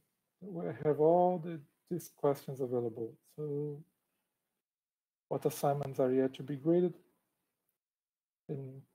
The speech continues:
it retrieves a list of the assignments that needs grading across all the courses that I'm enrolled. In this case, this is the test assignment that, that I have created for that course.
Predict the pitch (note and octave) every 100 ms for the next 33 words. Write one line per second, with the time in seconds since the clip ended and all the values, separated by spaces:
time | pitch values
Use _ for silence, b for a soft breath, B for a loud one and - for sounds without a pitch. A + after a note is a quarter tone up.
0 | - F#3 F3 C#3 C#3+ - D3+ C3+ B2+ B2
1 | C#3 - - C#3+ B2 C#3 - C#3+ C3+ A#2+
2 | - B2+ C3+ B2+ - C3+ B2+ B2 A#2+ A#2+
3 | - - - C#3 C3 B2 C3+ D#3+ E3 E3
4 | E3 D3 - - C#3+ D3 - C3 C3 C3
5 | C3+ C3+ B2+ B2+ A#2+ A#2 B2 _ _ _
6 | _ _ _ - C3+ B2 C3 - C#3+ D#3
7 | D3 _ _ _ - C#3 D#3+ D3+ D#3 C#3+
8 | B2+ C#3 _ _ - C#3 C#3 C#3+ - C#3
9 | C#3+ C#3+ D3 - _ C#3 C3 D3 - _
10 | _ _ _ _ C3+ B2+ B2+ B2+ - C#3+
11 | C3 C3 C3 - C3+ B2+ C#3+ D3 _ C#3
12 | A#2 -